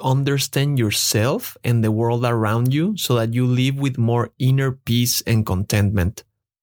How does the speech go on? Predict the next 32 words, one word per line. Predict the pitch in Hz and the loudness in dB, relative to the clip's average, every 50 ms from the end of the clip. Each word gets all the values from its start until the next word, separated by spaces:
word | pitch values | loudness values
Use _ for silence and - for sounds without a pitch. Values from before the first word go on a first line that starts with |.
| _ _ | _ _
As | - 120 120 123 | -6 -4 -2 -2
Yogi | 139 139 143 151 | -2 0 0 -2
Ramacharaka | 151 147 131 120 117 110 110 - 107 101 104 110 - - 117 | -2 0 0 0 0 -2 -2 -2 0 0 -2 -2 -2 -4 -4
writes, | 104 98 104 104 101 87 - - - - - - _ _ _ _ _ _ | -2 0 0 -2 -2 -2 -2 -4 -4 -4 -4 -8 _ _ _ _ _ _
"The | - - 117 | -2 -2 0
yogi | 117 113 117 123 127 143 156 170 185 | 0 0 0 0 0 0 0 -2 -2
sees | 180 - - - 135 143 - - | -4 -2 0 0 0 0 0 -4
truth | - - - 131 131 139 170 170 - - | -8 -4 -2 0 0 0 0 -2 -6 -4
in | - 131 123 117 - | -2 0 0 0 0
all | - 123 127 127 131 135 | -2 -2 0 0 0 -2
forms | 127 - 127 120 117 117 - | -2 -2 -2 -2 -2 -2 -2
of | - 127 117 110 | -2 0 0 0
religion | 117 107 107 110 117 110 110 113 104 101 | 0 0 0 0 0 0 0 0 0 0
and | - - 120 120 | 0 0 2 2
in | 120 120 120 - | 2 2 0 -2
all | - 123 123 127 135 143 143 | -2 0 0 0 0 0 -2
schools | 131 - - - 131 120 113 - - | -4 -6 -4 -2 -2 0 0 0 0
of | 120 113 - | -2 -2 -2
philosophy, | - 104 101 98 110 - - 101 - - 87 - - _ _ _ _ _ - | -2 0 2 2 0 0 -2 -2 -2 -4 -4 -4 -6 _ _ _ _ _ -4
but | 123 123 113 | -2 -2 0
recognizes | 117 131 131 131 - 151 147 143 135 131 131 131 127 - 143 139 127 | 0 0 0 -2 -2 -4 -2 0 0 2 2 0 0 0 -2 -2 0
that | 120 113 95 - 110 113 | 0 0 0 -2 -2 0
this | 120 123 123 - - | 0 0 0 0 -4
truth | - - - 113 113 127 131 - - - | -6 -4 -2 -2 0 0 -2 -4 -6 -2
is | - 117 110 | -2 0 0
but | 104 - 123 120 | 0 0 0 2
a | 113 110 - - | 0 0 -2 0
small | 120 110 113 117 123 123 127 127 117 - _ | 0 0 0 0 0 0 0 -2 -4 -4 _
part | - 117 107 110 113 113 - | -2 -2 0 0 -2 -2 -4
of | 117 117 117 | -4 -2 -2
the | 123 104 | -2 -2
great | - - - 110 104 104 104 - | -2 -2 -2 0 0 0 0 -4